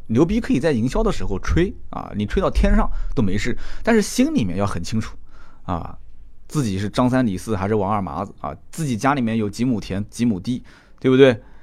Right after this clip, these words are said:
人家讲说，就像那个段子，前两天我拍那个抖音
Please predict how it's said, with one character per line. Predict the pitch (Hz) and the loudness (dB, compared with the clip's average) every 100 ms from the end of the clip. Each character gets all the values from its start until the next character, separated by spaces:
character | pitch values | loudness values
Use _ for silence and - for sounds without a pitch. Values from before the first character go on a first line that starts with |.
| - - - - | -16 -16 -16 0
人 | 127 | 4
家 | 156 | 6
讲 | 143 | 4
说， | 123 151 | 6 4
就 | 139 | 4
像 | 139 | 2
那 | 139 | 2
个 | 127 107 | 2 0
段 | 82 156 113 | 4 4 4
子， | 95 | 0
前 | 120 | 0
两 | 104 | 0
天 | 104 | 0
我 | 107 90 - | 0 0 -2
拍 | - 107 | 0 0
那 | 104 | -2
个 | |
抖 | 92 90 | -4 -4
音 | 80 98 | -4 -6